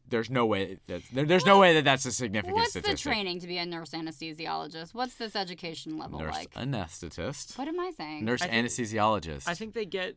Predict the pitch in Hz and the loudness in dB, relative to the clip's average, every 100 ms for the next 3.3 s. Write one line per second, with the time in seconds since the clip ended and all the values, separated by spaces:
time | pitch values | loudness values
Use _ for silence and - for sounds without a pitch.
0 | - 156 156 131 - 143 135 131 135 135 | -10 -4 -4 -4 -8 -6 -4 -4 -4 -4
1 | 160 139 143 131 127 - 131 131 131 127 | -4 -8 -6 -4 -4 -4 -6 -2 -2 0
2 | 135 135 135 131 120 - 147 131 131 123 | 0 0 0 -4 -6 -6 -4 -2 -2 -2
3 | - 135 131 | -4 -4 -4